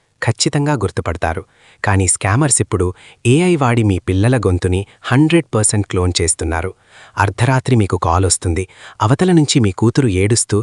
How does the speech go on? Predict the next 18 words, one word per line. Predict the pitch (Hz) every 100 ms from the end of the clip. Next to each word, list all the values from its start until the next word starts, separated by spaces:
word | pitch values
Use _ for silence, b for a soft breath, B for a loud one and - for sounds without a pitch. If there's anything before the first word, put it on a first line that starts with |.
| B B 123
"నాన్న, | 120 139 165
నన్నెవరో | 165 127 101 143
కిడ్నాప్ | - 107 - 160 -
చేశారు," | 135 - 98 92 - 110
అని | 107
అరుస్తుంది. | 87 92 - 87 92 - b b b b
ఆ | 101
గొంతు | 90 98 98 127
అచ్చం | 95 - - 160
మీ | 139
కూతురిదే. | 120 104 98 101 92 98 B B B B
ఆ | 110
భయంలో | 87 87 113 123 117
మీరు | 95 87
ఏం | 90 113 -
చేస్తున్నారో | 117 - 101 90 85
మీకే | 82 92 90 139
తెలియదు. | - 90 82 92